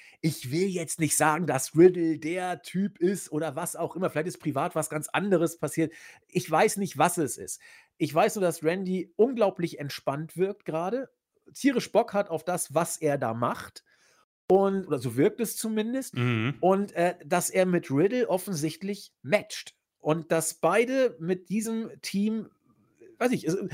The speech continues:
Speaker 1: Brock und Pat McAfee, weiß der Geier, warum die sich mögen. Aber irgendwie scheinen die sich ja zu mögen. Haben wir ja in dem Interview von Brock und McAfee gesehen,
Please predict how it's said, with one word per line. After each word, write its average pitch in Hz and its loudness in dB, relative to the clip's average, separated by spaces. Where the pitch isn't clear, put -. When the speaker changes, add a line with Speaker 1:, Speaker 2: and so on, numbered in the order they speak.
Speaker 1:
Brock 214 8
und 214 0
Pat 208 -4
McAfee, 196 -4
weiß 214 2
der 202 2
Geier, 240 2
warum 208 0
die 202 -2
sich 185 -8
mögen. 214 -4
Aber 170 -2
irgendwie 233 -2
scheinen 254 -4
die 185 -2
sich 147 -2
ja 120 2
zu - -4
mögen. 131 2
Haben 143 -2
wir 151 2
ja 151 2
in 139 -4
dem 139 -2
Interview 143 0
von 123 -4
Brock 131 0
und 113 -6
McAfee 117 -2
gesehen, 113 -2